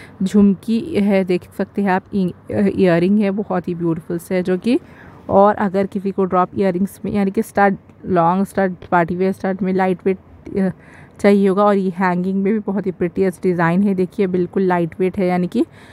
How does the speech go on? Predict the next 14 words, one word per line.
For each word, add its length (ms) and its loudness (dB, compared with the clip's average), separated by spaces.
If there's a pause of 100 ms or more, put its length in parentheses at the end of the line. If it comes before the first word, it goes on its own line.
(260)
अ, 80 0
हैवी 540 2
look 200 0
होगा 340 2
लेकिन 360 0
लाइट 280 2 (100)
वेट 160 -2
होगा। 300 0 (600)
और 160 4
ये 160 4
भी 120 0
बिल्कुल 320 2
लाइट 340 2
वेट 160 -2